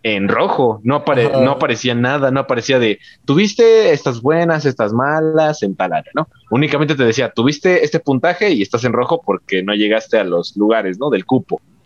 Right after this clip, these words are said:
Speaker 2: Sí.
Speaker 1: Y era, y era como, "Uy, uy, uy". Entonces, está, está, está cardíaco en ese momento,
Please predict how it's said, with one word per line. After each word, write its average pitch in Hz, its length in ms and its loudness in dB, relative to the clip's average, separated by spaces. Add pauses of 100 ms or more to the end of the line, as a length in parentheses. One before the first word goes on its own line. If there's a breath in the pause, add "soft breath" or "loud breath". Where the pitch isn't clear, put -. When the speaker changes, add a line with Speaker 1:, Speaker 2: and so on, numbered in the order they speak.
Speaker 2:
Sí. 117 500 -2
Speaker 1:
Y 107 80 0
era, 104 240 2
y 110 80 -2
era 110 100 0
como, 98 280 -2
"Uy, 165 340 2 (320)
uy, 190 240 2 (260)
uy". 147 240 2 (540)
Entonces, 131 420 -2 (160)
está, 127 640 -2
está, 123 240 -4
está 170 300 -6
cardíaco 120 880 -2
en 117 140 2
ese 107 160 -2
momento, 98 380 -2